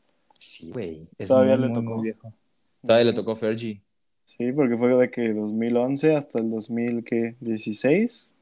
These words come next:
Speaker 1: Entonces fue el sucesor de
Speaker 2: <laughs> Luego
Speaker 1: de,
Speaker 2: se murió
Speaker 1: de,
Speaker 2: en el di-,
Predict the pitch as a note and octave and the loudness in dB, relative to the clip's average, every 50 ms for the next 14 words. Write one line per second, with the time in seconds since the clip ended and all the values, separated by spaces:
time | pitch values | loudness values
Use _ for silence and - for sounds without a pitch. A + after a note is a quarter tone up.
0 | _ _ _ _ _ _ _ - - - _ - C#3 C#3+ D#3+ D3+ D#3 E3 E3 E3 | _ _ _ _ _ _ _ -20 -20 -8 _ -2 0 0 0 0 0 0 0 0
1 | D#3+ - E3 C3+ - C3 - - C3+ C3 C#3 C#3 C3+ C#3 D3 C#3+ C#3 B2+ A#2+ A2+ | 0 -2 -4 -4 -4 -4 -4 -4 -4 -4 -4 -4 -6 -6 -4 -4 -4 -4 -4 -4
2 | A2 G#2 G2+ G2+ D3 - - D3+ - - B2+ C3+ C#3 C3+ B2 C3 B2 B2 B2 C3 | -6 -8 -4 -4 -2 0 0 0 4 4 6 6 6 6 4 4 4 4 6 6
3 | C#3 C#3 C3+ C3 B2 B2+ C3 | 6 4 4 2 2 0 -2